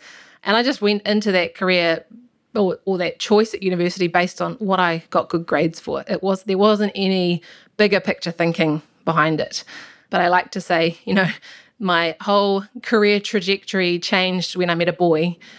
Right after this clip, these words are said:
Um, <laughs> and he happened to be studying philosophy at university and asked me some really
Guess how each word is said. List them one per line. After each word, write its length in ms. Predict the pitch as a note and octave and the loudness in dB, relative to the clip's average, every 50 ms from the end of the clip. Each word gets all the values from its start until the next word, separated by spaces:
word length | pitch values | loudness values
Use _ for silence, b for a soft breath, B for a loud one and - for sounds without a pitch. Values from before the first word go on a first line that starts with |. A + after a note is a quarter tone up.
| B B B - | B B B -10
Um, 280 | - E3+ D#3+ D3+ - C4 F#3+ - - | -8 -8 -6 -2 -2 -2 0 2 2
<laughs> 160 | C#4 C4+ C4+ | 0 2 2
and 200 | E4 A#3 - - B B B C#4+ B - | 0 0 0 -2 B B B -12 B 0
he 180 | C4 A3 A3 | 0 2 2
happened 320 | - G#3+ G#3 - A3 A3 G#3 | 2 0 0 0 -4 -2 -2
to 60 | G#3+ | 0
be 340 | F#3+ G#3 G3+ F#3+ G#3 A3 G#3+ B B B B | 0 2 2 2 0 -2 -6 B B B B
studying 540 | - - - A3 G#3 G#3 G#3 G#3 G3+ G3+ F#3 - | -6 0 0 2 2 2 0 0 -2 -4 -6 -8
philosophy 800 | - - A3 G3+ G3 G3+ - - G#3 - G3 F3+ F#3+ G#3+ A3 | -4 -2 0 0 0 0 -2 -6 -2 0 0 2 2 2 2
at 160 | F#3 F#3 - - | 0 0 -2 -2
university 800 | G3+ G3 F#3+ F3 F3+ F#3+ F#3+ - - F#3+ F#3+ G3 A#3 C#4 D4+ B B B B B | -2 -2 0 0 0 0 0 -2 -4 -2 0 2 2 2 0 B B B B B
and 160 | B - G3+ - | B -2 0 2
asked 260 | - G3 G3+ G3+ - | 2 0 0 0 -4
me 80 | G3 | -6
some 220 | F3+ - F#3+ F3+ F3+ | -4 -2 -2 -2 0
really 500 | F#3+ G3 G3+ F#3+ F#3+ F#3 F#3 G3 F3+ | 0 2 2 2 2 0 0 -2 -4